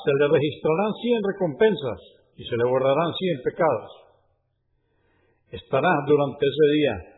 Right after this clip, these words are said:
protegido contra el Shaitán hasta que anochezca. Nadie hará mejor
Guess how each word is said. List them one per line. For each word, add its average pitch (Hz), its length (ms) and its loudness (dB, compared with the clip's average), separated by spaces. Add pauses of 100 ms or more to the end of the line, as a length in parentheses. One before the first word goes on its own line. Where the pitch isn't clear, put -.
(520)
protegido 156 560 4
contra 180 240 -2
el 156 80 2
Shaitán 160 500 0 (460)
hasta - 220 -8
que 143 120 -2
anochezca. - 760 -2 (1040)
Nadie 202 460 2
hará 185 160 2
mejor 185 320 -2